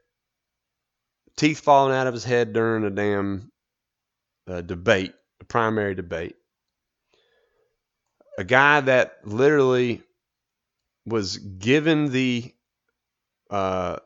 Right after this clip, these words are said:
nomination by the media. I mean, if it wasn't for the media, Bernie Sanders would be,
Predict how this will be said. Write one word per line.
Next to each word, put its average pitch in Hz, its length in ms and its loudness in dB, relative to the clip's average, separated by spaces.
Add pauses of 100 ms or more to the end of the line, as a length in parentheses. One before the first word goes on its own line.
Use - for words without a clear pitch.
nomination 113 1120 2
by 107 300 6
the 98 120 -4
media. 87 640 -4
I 101 80 -2
mean, 98 240 -2
if 117 140 -2
it 185 100 4
wasn't 165 280 4
for 143 80 -6
the 107 80 -2
media, 104 560 -2 (440)
Bernie 131 300 6
Sanders 104 640 0
would 98 260 -4
be, 98 500 -4